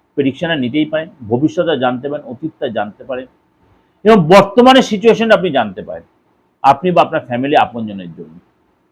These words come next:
আর বাস্তুগত যে প্রবলেমটা, সেটা সলভ করার জন্য অবশ্যই কিন্তু আপনাকে এই অ্যাস্ট্রোলজার বলুন বা ভালো বাস্তুবিদের বলুন, এই প্রতিকারটা আপনাকে করিয়ে নিলে আপনি আরো বেশি রেজাল্ট পাবেন।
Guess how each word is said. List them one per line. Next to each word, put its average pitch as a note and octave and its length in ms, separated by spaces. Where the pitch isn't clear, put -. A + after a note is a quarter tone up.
আর E3+ 80
বাস্তুগত B3+ 500
যে C4+ 160
প্রবলেমটা, F#3 600
সেটা F#3 220
সলভ D#3 320
করার F#3+ 200
জন্য D#3+ 140
অবশ্যই F#3 420
কিন্তু C#3+ 220
আপনাকে B2+ 380
এই D#3+ 120
অ্যাস্ট্রোলজার F#3+ 460
বলুন G3 320
বা C3 400
ভালো C#3 200
বাস্তুবিদের F#3 560
বলুন, G3 260
এই C#3+ 140
প্রতিকারটা C#3+ 580
আপনাকে F3 300
করিয়ে B2+ 180
নিলে D#3+ 140
আপনি C#3 240
আরো A#2 160
বেশি C#3 280
রেজাল্ট G2+ 320
পাবেন। C#2+ 220